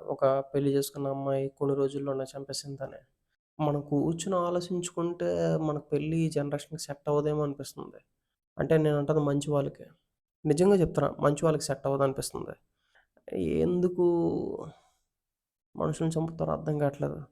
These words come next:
మనం ఏ పని చేసుకుంటున్నామో ఆ పని మీద పూర్తిగా ధ్యాస పెట్టి ఆ పని చేసుకుని, వచ్చిన డబ్బుల్ని ఇంట్లో వాళ్ళకి, మన అవసరాలకి ఆ డబ్బులు ఖర్చు పెట్టుకుంటూ, మంచిగా కడుపు నిండా తింటూ,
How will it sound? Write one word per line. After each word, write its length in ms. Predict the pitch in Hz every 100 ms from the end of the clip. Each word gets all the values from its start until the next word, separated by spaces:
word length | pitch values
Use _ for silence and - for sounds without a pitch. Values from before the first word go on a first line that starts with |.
| _ _ _ _ _ _ -
మనం 240 | 160 156 156
ఏ 120 | 147
పని 240 | 147 160 165
చేసుకుంటున్నామో 500 | 165 160 156 151 151
ఆ 60 | 147
పని 180 | 143
మీద 220 | 147 147 147
పూర్తిగా 560 | - 147 147 147 143 143 143 139
ధ్యాస 260 | 143 143 143
పెట్టి 220 | 147 - 147
ఆ 40 |
పని 140 | 139 139
చేసుకుని, 440 | 139 135 - 139 139 - _ _ _ _ -
వచ్చిన 300 | 135 - 160
డబ్బుల్ని 500 | 156 147 147 147 147 151 - - _ _ _ _ _ _
ఇంట్లో 320 | 151 151 156 147
వాళ్ళకి, 400 | 147 147 143 143 - - _ _ _ -
మన 220 | 143 143
అవసరాలకి 480 | 139 135 - 139 143
ఆ 60 | 139
డబ్బులు 240 | 135 139
ఖర్చు 260 | 139 135 -
పెట్టుకుంటూ, 480 | 135 - 135 131 - - _ _ _ _ -
మంచిగా 320 | 135 139 151
కడుపు 300 | 139 143 139
నిండా 220 | 143 143
తింటూ, 360 | 143 143 139 143